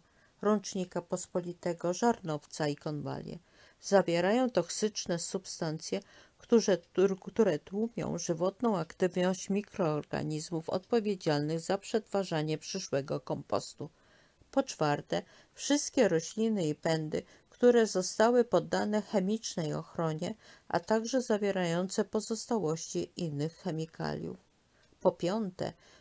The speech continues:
skórka owoców cytrusowych, która długo gnije i ma zły wpływ na dżdżownicę.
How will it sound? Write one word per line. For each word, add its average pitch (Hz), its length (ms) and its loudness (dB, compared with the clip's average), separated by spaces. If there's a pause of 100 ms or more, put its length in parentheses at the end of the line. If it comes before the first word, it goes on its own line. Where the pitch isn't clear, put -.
skórka 269 640 0
owoców 175 480 0
cytrusowych, 180 1000 -4 (220)
która 202 340 2
długo 170 420 -4
gnije 180 480 -6 (300)
i 180 100 -2
ma 196 220 0
zły 208 360 2
wpływ 160 580 -2
na 160 220 -4
dżdżownicę. 165 840 -4